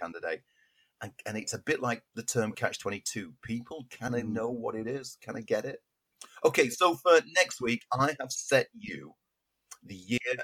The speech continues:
Speaker 1: nineteen seventy-six. Now, when we pulled this out of a hat and we were looking at the movies, there were a couple of interesting choices. I had to do a bit of juggling.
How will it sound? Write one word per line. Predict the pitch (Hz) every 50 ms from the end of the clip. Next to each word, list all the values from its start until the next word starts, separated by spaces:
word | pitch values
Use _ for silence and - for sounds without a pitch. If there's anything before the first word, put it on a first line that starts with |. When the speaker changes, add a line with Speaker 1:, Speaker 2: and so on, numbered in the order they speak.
| - - 113 -
Speaker 1:
nineteen | 113 110 120 120 120 _ - - - 117 110 - _ - _
seventy-six. | - - - - 104 95 - _ - - - - - - 104 85 - _ _ _ - - - - _ _ _ _ _ _ _ _ _ _ _ _ _ _ _ _ _
Now, | - 101 -
when | 117 131
we | 147 151 - -
pulled | 151 143 127 107
this | 113 - -
out | 110 104 101
of | 92 90 90
a | 92
hat | 107 113 117 117
and | - -
we | 95 95
were | 92 98 101
looking | 113 - - - 92
at | 90 -
the | 90
movies, | 87 87 87 90 82 _ 85 85 85 - - _ -
there | - 101 101
were | 104
a | 104 -
couple | - - - 110
of | 98
interesting | 107 101 - - 95 - - 95 82
choices. | - - 95 95 - - 78
I | 90 104
had | 123 135 -
to | 139
do | 151 143
a | 120
bit | 131 113
of | 123 -
juggling. | - 110 95 - 90 90 95